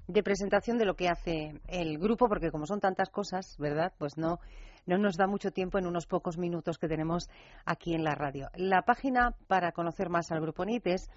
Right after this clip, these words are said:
w w w punto grupo nit, Grupo neat, terminado en T, Grupo neat, gruponit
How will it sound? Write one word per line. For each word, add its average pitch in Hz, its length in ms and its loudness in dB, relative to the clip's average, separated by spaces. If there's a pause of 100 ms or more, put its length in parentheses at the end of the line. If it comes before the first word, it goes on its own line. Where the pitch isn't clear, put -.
(400)
w 220 400 4
w - 0 -
w 196 280 2 (100)
punto 190 280 0
grupo 214 340 2
nit, 202 300 0
Grupo 175 480 2
neat, 190 640 2 (180)
terminado 165 420 0
en 151 120 -4
T, 202 160 -2
Grupo 170 340 0
neat, 190 440 0
gruponit 175 540 0